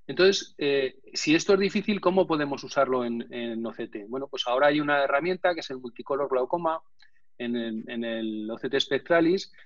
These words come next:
y en este caso podemos ver que estos mismos defectos se pueden ver con una simple, eh, con una simple exploración con el, con el O C T. Veis ahí los defectos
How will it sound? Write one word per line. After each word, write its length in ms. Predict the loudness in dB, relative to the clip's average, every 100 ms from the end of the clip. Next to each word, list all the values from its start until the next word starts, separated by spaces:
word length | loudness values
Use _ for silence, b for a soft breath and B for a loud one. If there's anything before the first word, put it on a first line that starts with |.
| b
y 40 | -4
en 60 |
este 240 | -4 -2 2
caso 300 | 2 2 2
podemos 340 | 0 0 0
ver 240 | 2 0 0
que 80 |
estos 220 | -4 -2 -2
mismos 240 | -2 -2
defectos 360 | -2 -2 -2 -2
se 100 | -2
pueden 300 | -2 0 0
ver 180 | 0
con 160 | 0 -2
una 200 | -2 -2
simple, 480 | -4 -6 -2 -2 -2 -14 -14
eh, 480 | -8 -6 -4 -6 -8 -14 -18 -20 -14
con 160 | -6 -4
una 140 | -2
simple 220 | -2 -4 -4
exploración 580 | 2 2 2 -4 -4 -4
con 400 | -2 -2 -4 -10
el, 500 | -8 -6 -6 -8 -10 -6
con 160 | -2
el 100 | -2
O 40 | -2
C 100 | -6
T. 140 | -14 -8
Veis 220 | -4 0
ahí 140 | 0
los 140 | 2 0
defectos 520 | -2 -4 0 -2 -2